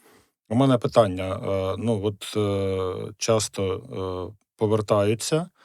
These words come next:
в родини, і от у ваших працівників, у вас, е, чи нема, знаєте, такого відчуття безсенсовності своєї роботи?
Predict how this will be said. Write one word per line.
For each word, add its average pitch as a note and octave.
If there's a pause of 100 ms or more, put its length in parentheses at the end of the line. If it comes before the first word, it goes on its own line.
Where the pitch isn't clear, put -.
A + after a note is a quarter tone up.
(300)
в G2+
родини, C3+
і A2
от G2+
у G#2
ваших A2+
працівників, G#2+
у G#2
вас, A#2
е, F#2+
чи -
нема, A#2
знаєте, G#2
такого F#2+
відчуття G2
безсенсовності G#2
своєї G2
роботи? G2